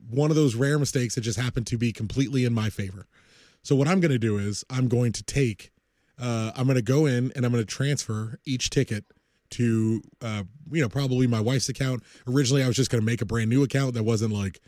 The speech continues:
there was no way it was tied to me in any way, and just move those tickets, which, you know, obviously the Galaxy could track those things.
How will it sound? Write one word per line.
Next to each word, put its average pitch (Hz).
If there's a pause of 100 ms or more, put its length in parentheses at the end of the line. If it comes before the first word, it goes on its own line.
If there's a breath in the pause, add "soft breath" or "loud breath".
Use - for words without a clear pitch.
(300)
there 127
was 117
no 127
way 120
it 117
was 104
tied 123
to 117
me 120
in 117
any 117
way, 120
and 127
just 107
move 113
those 110
tickets, 131 (340 soft breath)
which, 170
you 196
know, 131
obviously 165
the 123
Galaxy 131
could 120
track 131
those 101
things. -